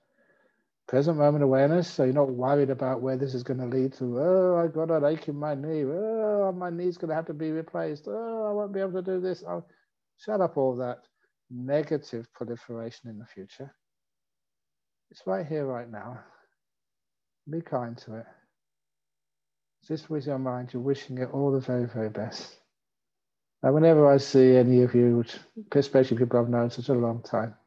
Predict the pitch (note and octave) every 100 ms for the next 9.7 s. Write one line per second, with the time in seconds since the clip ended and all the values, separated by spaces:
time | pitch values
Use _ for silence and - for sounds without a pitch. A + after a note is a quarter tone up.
0 | _ _ _ _ _ - D#3+ D#3+ D3+ B2+
1 | A#2+ A2 A#2 A2+ A#2 - A#2 - A#2 A#2+
2 | B2 C3 B2+ _ - - _ C3 C3+ C3+
3 | C3 C#3 C#3 C3+ C3+ C#3 C3 B2+ C3+ C3+
4 | C#3 C#3 D3 C3+ A2 - D#3+ C3+ C3 B2+
5 | - - B2 A#2 A#2+ - - _ _ _
6 | _ _ _ _ B2+ B2 B2+ B2 B2 -
7 | B2+ B2+ C3 - B2 B2+ A2+ - A#2+ A2+
8 | - D#3 B2 C3 C#3+ - C3+ B2+ B2 A#2+
9 | A#2 G#2+ C#3+ C3+ C3 A2+